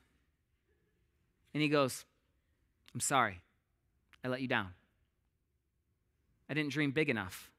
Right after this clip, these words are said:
if you think we can do it. And then stories told, folklore or not,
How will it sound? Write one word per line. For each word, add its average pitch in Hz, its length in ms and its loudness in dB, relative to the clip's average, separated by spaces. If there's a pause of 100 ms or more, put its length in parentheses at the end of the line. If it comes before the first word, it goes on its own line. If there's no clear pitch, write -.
(640)
if 120 100 -8
you 123 80 -6
think 131 240 -6
we 120 60 -6
can 107 140 -6
do 101 140 -6
it. 92 80 -14 (1300)
And 117 80 -6
then 113 220 -4 (520)
stories 127 420 -4
told, 123 360 -4
folklore 127 480 -2
or 113 40 0
not, 123 360 4